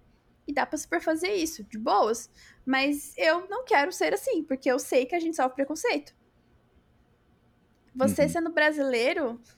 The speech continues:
Speaker 1: não ache
Speaker 2: Doido.
Speaker 1: você que as pessoas vão receber você igual você recebe elas aqui, porque não vão. Dependendo do lugar que você vai, se
Speaker 2: É.
Speaker 1: você não sabe se comunicar direito,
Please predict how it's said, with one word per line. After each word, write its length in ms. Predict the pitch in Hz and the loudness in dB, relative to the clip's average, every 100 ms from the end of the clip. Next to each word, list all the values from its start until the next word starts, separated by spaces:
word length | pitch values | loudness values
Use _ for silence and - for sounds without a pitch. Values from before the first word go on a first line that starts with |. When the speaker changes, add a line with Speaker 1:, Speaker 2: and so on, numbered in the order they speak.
| - | -4
Speaker 1:
não 140 | 254 | 0
ache 200 | 254 285 403 | 2 2 0
Speaker 2:
Doido. 100 | 392 | -2
Speaker 1:
você 120 | 392 | -2
que 80 | 359 | -4
as 80 | 320 | -4
pessoas 300 | 311 311 294 | -2 0 2
vão 80 | 294 | 4
receber 420 | 277 294 247 254 | 2 0 2 2
você 340 | 247 247 277 | 2 -2 0
igual 180 | 254 247 | 2 0
você 200 | 285 330 | -2 -4
recebe 340 | 311 311 302 | -4 -2 0
elas 200 | 311 311 | 0 0
aqui, 120 | 311 - | -2 -8
porque 200 | - 254 | -4 -2
não 180 | 247 | -2
vão. 320 | 254 554 622 - _ _ _ _ _ - | -2 -2 -2 -6 _ _ _ _ _ -8
Dependendo 400 | - 254 285 339 381 | -2 2 2 0 -2
do 60 | |
lugar 240 | 339 302 285 | 0 2 0
que 100 | 311 | 0
você 320 | 262 285 240 | 0 0 -2
vai, 340 | 226 208 262 | 0 2 2
se 160 | 285 - | 0 -4
Speaker 2:
É. 40 | |
Speaker 1:
você 240 | 240 269 269 | -4 -2 -2
não 120 | 262 | -2
sabe 280 | 311 302 285 | 0 0 0
se 100 | - | -4
comunicar 560 | 311 285 269 285 277 262 | -2 0 0 0 0 0
direito, 600 | 254 220 220 294 403 | 0 0 0 0 -6